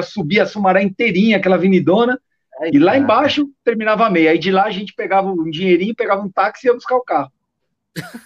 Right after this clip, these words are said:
Speaker 1: Eu fiz a pri-, eu fiz essa pro-, essa prova, né? Eu fiz essa meia com ele, que não dá nem pra
Speaker 2: Ah,
Speaker 1: contar,
Speaker 2: não.
Speaker 1: porque não tem cronômetro, não tem nada.
Speaker 2: Não tem, não
Speaker 1: A gente
Speaker 2: tem
Speaker 1: fez
Speaker 2: tempo,
Speaker 1: um
Speaker 2: né?
Speaker 1: vinte e um em duas horas e quinze, duas horas e vinte minutos, uma coisa assim.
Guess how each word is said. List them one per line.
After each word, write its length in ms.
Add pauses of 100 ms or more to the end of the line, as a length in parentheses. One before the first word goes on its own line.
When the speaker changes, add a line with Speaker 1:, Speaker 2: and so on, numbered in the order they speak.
(140)
Speaker 1:
Eu 100
fiz 160
a 160
pri-, 260
eu 120
fiz 140
essa 240
pro-, 240
essa 280
prova, 320
né? 80
Eu 80
fiz 120
essa 240
meia 300
com 120
ele, 100
que 80
não 40
dá 100
nem 80
pra 120
Speaker 2:
Ah, 40
Speaker 1:
contar, 280
Speaker 2:
não. 60
Speaker 1:
porque 140
não 140
tem 160
cronômetro, 360
não 60
tem 140
nada. 220
Speaker 2:
Não 220
tem, 140
não 120
Speaker 1:
A 40
gente 160
Speaker 2:
tem 80
Speaker 1:
fez 80
Speaker 2:
tempo, 160
Speaker 1:
um 40
Speaker 2:
né? 80
Speaker 1:
vinte 160
e 60
um 280 (680)
em 680 (140)
duas 720
horas 640
e 200 (120)
quinze, 420
duas 300
horas 200
e 60
vinte 340
minutos, 340
uma 120
coisa 220
assim. 180